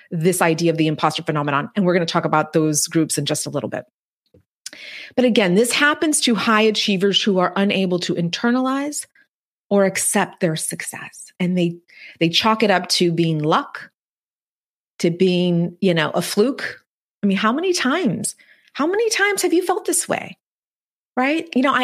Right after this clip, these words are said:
ask my high achievers, my high performers, all the leaders that I serve,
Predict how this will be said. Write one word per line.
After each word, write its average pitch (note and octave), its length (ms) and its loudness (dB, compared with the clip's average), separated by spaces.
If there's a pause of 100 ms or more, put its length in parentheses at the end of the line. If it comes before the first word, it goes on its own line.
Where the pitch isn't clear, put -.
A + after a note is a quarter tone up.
ask C4+ 380 -4
my A#3+ 300 2
high A#3 300 0
achievers, G3 720 -2
my G3 360 0
high A#3 180 -2
performers, G#3 680 -2
all G3 180 0
the B3+ 100 0
leaders F#3+ 380 0
that F3+ 100 0
I E3+ 80 2
serve, E3 440 -4